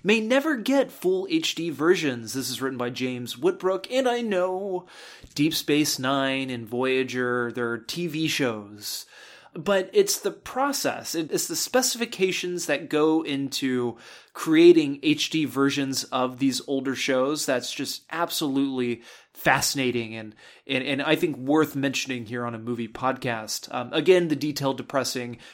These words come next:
reason Deep Space Nine and Voyager may never get full H D versions, and it says this.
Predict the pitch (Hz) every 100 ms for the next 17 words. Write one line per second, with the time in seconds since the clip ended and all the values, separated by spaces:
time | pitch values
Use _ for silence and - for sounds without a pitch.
0 | - 170 190 170 156 151 - 143 135 131
1 | 123 120 117 110 113 113 117 110 117 117
2 | 113 - - 131 117 117 113 - - 120
3 | 123 131 123 - 120 123 214 190 208 220
4 | 208 - 131 120 123 - 123 120 107 -
5 | - - _ 139 135 156 - - -